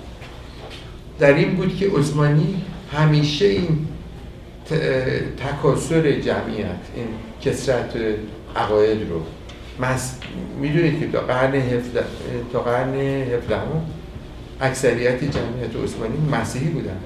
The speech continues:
مسلمان نبودن. بعد از گرفتن دنیای عرب بود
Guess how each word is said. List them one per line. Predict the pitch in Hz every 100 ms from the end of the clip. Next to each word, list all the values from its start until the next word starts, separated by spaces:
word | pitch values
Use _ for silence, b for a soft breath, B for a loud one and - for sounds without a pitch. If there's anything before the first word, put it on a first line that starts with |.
| - - - - - - - - 220 - - - - - - 123
مسلمان | 110 110 104 135 151
نبودن. | 165 147 95 92
بعد | 131 151 180
از | 156 -
گرفتن | 131 120 123 139 127
دنیای | 123 120 117 117
عرب | 113 123 170 160
بود | 127